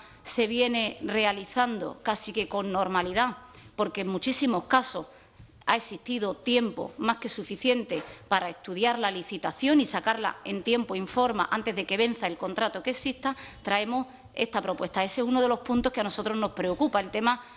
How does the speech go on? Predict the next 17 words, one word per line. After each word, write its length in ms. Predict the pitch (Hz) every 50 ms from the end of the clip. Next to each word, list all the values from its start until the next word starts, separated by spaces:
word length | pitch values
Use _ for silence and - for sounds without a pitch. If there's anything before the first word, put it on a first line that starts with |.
| - -
de 100 | - 208
los 160 | 202 202 196 180
reconocimientos 720 | 202 202 202 196 190 - - 196 202 214 226 - 240 226
extrajudiciales 760 | 233 226 - 226 208 - 220 202 208 - - 220 214 214 202
de 100 | 202 208
deuda 360 | 202 220 220 214 233 233 233 - - - - - - -
que 80 | -
existen 500 | 185 - - 262 254 - - 233 240 240 - - - - - -
por 160 | 220 208 214
parte 400 | - 220 220 220 - 247 247 233
de 300 | 202 190 214 220 226 247 -
nuestro 560 | 214 208 202 185 - - - 220 233 - -
ayuntamiento 880 | - 196 180 180 180 175 160 160 156 202 233 247 269 269 - 302 330 339 -
y 100 | 214 185
por 200 | - 190 - -
parte 300 | 214 214 214 - 233 220
de 260 | 226 220 233 226